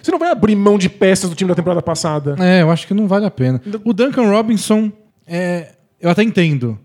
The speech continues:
Speaker 2: Porque o Lowry ia ocupar um espaço no quinteto e você tenta botar o Hero na posição do Duncan Robinson.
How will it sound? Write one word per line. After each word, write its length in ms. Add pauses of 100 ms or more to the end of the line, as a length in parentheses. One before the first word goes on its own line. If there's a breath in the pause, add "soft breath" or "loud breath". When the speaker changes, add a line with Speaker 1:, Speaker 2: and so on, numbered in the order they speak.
(460)
Speaker 2:
Porque 360
o 80
Lowry 420
ia 80
ocupar 260
um 40
espaço 560
no 100
quinteto 800
e 60
você 140
tenta 260
botar 320
o 320
Hero 320
na 80
posição 440
do 120
Duncan 380
Robinson. 540